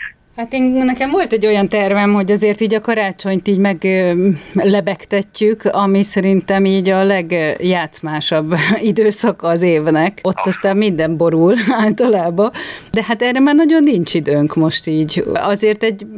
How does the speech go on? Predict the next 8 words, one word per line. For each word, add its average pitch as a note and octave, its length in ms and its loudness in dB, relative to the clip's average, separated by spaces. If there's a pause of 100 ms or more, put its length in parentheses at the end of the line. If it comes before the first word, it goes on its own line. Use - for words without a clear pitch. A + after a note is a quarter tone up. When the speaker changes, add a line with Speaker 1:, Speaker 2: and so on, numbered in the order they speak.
(260)
Speaker 1:
egy G3+ 280 -2
ilyen A3 140 2
nagyon G3+ 280 4
rövid E3+ 400 0
dolgot F3+ 600 0
vagy F3 180 -2
tanácsot E3+ 540 -2
tudsz-e F#3 460 -2